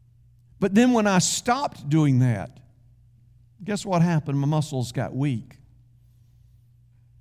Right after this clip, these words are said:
And I remember telling Rhonda five days after doing several sit-ups,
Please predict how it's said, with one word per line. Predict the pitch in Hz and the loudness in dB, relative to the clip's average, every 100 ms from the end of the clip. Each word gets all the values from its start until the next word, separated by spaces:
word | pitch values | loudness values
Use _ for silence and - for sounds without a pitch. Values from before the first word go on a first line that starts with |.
| _ _ _ _ _ _ | _ _ _ _ _ _
And | 151 160 | -2 0
I | 196 | 2
remember | 208 208 202 180 | 2 2 2 2
telling | 202 190 175 | 2 4 2
Rhonda | 180 185 165 | 2 0 -2
five | - 170 180 | -2 0 0
days | 165 175 165 | 2 2 2
after | 160 165 165 | 2 0 0
doing | 156 165 160 | -2 2 2
several | 156 175 156 139 | 0 0 -2 -2
sit-ups, | - 170 151 123 123 - | -2 0 0 -2 -4 -14